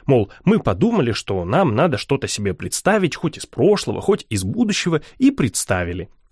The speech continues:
Продуктивное воображение по Иммануилу Канту. Нет,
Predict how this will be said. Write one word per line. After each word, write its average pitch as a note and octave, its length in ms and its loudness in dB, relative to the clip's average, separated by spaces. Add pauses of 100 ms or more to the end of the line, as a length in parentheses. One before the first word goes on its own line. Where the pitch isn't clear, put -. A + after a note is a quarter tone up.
(100)
Продуктивное E3 680 4
воображение B2+ 720 2
по - 140 -2
Иммануилу B2 760 4
Канту. F2+ 380 -6 (1200)
Нет, B2 360 0